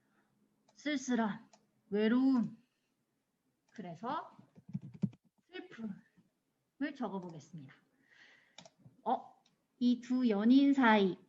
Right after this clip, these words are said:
지금 뽀뽀를 하면서 굉장히 사랑이 느껴지는 사진 아닌가요? 여기에 어울리는 감정은? 사랑이겠네요. 그리고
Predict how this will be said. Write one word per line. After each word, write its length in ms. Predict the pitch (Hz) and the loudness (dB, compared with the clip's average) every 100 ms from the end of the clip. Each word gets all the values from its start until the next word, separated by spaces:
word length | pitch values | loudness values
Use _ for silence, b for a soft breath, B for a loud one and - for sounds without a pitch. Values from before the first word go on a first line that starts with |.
| _ | _
지금 320 | - 208 214 | -12 -8 -6
뽀뽀를 560 | 220 320 320 311 311 294 | -8 -10 -10 -8 -4 -2
하면서 600 | 269 262 254 247 233 233 | 2 2 0 0 0 -2
굉장히 640 | 233 196 208 208 208 208 | 0 0 0 -2 -2 -4
사랑이 420 | 214 294 339 359 320 | -6 -6 -6 -2 0
느껴지는 640 | 262 233 214 214 208 196 | 0 0 -2 -2 -2 -2
사진 300 | 240 240 220 | -4 -2 -2
아닌가요? 720 | 196 196 196 196 226 330 - _ _ _ _ _ _ _ 214 | -2 -4 -4 -4 -4 -6 -10 _ _ _ _ _ _ _ -4
여기에 260 | 240 302 | -2 0
어울리는 440 | 285 262 254 240 240 | 0 0 0 0 -2
감정은? 760 | 208 202 233 233 208 214 320 - _ - - - - - - - - - _ _ _ _ _ - 262 | -4 -2 -2 -4 -4 -4 -4 -8 _ -10 -4 -2 2 0 0 -14 -20 -20 _ _ _ _ _ 2 6
사랑이겠네요. 1000 | 285 262 214 208 196 190 185 220 349 - - b b b b b b _ | 8 8 6 0 -2 -2 2 2 2 -2 -20 b b b b b b _
그리고 440 | 294 339 302 - | 2 4 2 -2